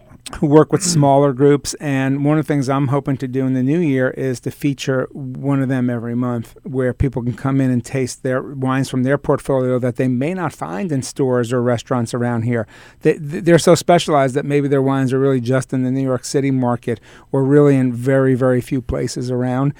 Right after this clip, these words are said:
So it's a chance for their neighbors, their friends from the community to come and taste. And also, I wanna give them the opportunity to invite other potential buyers, meaning restaurants and, uh, and, and retailers, to come in and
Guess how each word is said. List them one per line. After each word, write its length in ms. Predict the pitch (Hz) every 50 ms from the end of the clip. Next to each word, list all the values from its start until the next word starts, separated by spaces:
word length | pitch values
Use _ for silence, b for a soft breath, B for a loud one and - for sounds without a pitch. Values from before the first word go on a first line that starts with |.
| B B B B B
So 120 | - 165
it's 80 | 156 127
a 40 | 147
chance 380 | - - - 170 170 180 175 -
for 320 | - - 160 151 147 143
their 240 | 135 123 156 156 147
neighbors, 540 | 143 139 139 135 139 131 147 160 190 175 -
their 200 | - 139 135 123
friends 440 | - - - 139 135 131 143 139 -
from 100 | 147 135
the 80 | 131
community 400 | - - 139 131 135 139 147 156
to 80 | 151 151
come 220 | - - 156 160 160
and 80 | 156
taste. 420 | - 165 170 170 170 156 - - - b b b b b b b 151
And 100 | 151 151
also, 340 | 156 170 160 - 180 165
I 80 | 156 143
wanna 240 | 139 143 143 135 135
give 200 | 120 143 131 117
them 200 | 127 143 180 233
the 60 | 208
opportunity 460 | 151 135 - 139 113 - 139 139 131 123
to 120 | - 139
invite 380 | 135 127 120 127 135 135 139 - _ -
other 240 | 139 151 185 170
potential 720 | 139 - _ - - - - - - 151 143 135 - 147 127
buyers, 600 | 117 123 131 139 151 160 147 131 127 123 117 113
meaning 340 | 127 131 131 131 127 131 127
restaurants 600 | 127 131 131 127 - - 143 135 127 127 120 -
and, 440 | - - 143 131 127 123 123 123 120 127
uh, 340 | 139 135 127 127 - 120 -
and, 220 | - - 139 139 -
and 220 | 139 139 127 123
retailers, 560 | 147 170 190 - - 143 131 123 123 120 -
to 80 | - 135
come 280 | - - - 135 131
in 240 | 131 127 123 123 127 131
and 340 | 131 127 127 127 127 127